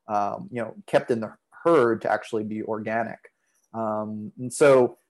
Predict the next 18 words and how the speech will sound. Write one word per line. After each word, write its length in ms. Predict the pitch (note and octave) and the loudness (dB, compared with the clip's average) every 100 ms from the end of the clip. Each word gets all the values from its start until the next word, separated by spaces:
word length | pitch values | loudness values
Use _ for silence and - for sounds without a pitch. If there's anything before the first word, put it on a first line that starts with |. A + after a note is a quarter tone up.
| _ _ | _ _
these 400 | G3+ B2+ B2+ A#2+ | -6 0 2 2
loopholes 460 | A#2+ D3+ D#3+ C#3+ A#2 | 2 0 4 2 2
in 60 | A#2 | -2
the 60 | |
organic 360 | A2+ D3 G#3 - | -2 0 0 2
regulations 560 | B2+ B2 A#2+ A#2+ A#2 | 4 4 4 2 -6
are 60 | C3+ | -4
putting 280 | - F3 D3 | 0 0 0
pressure 340 | - D3+ - | 2 2 2
on 100 | B2+ | -2
the 60 | A#2+ | -2
market 560 | A#2+ C3+ - A#2+ G#2 _ - | 2 2 2 0 0 _ -6
as 180 | B2 B2 | -4 -4
a 60 | |
whole, 280 | - F3+ D#3+ | 2 4 4
because 300 | B2+ B2+ - | 2 -2 -4
it's 120 | - | -6
allowing 480 | C#3 B2+ B2+ A#2+ | -2 0 0 -2